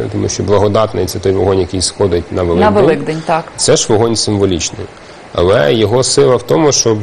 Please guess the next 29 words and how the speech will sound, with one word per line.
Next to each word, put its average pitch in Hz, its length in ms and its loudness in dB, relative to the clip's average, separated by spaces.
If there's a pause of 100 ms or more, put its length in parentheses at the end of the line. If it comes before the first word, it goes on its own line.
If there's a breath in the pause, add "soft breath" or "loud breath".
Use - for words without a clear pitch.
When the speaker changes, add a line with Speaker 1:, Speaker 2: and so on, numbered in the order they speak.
Speaker 1:
щоб - 180 -4
потрапити 120 540 0
сюди, 110 320 0
він 127 140 0
подолав 110 460 2
тисячі - 420 -4
кілометрів, 98 800 0
його 98 500 2
десятки 101 480 -2
і 101 40 -2
сотні 107 280 -2
людей 104 280 2
доклалися 104 580 0
до 95 120 -6
того, 113 260 2
щоб 98 160 -4
він 98 120 0
потрапив. 90 500 -2 (440 loud breath)
Це 117 260 2
і 110 40 2
скаути, 107 680 0
не 98 140 0
знаю, 98 280 0
машиністи 120 560 0
Укрзалізниці, 107 1300 2
Speaker 2:
Мгм. 101 100 0
Speaker 1:
прикордонники 110 1040 2
різних 110 340 0
країн. 113 520 2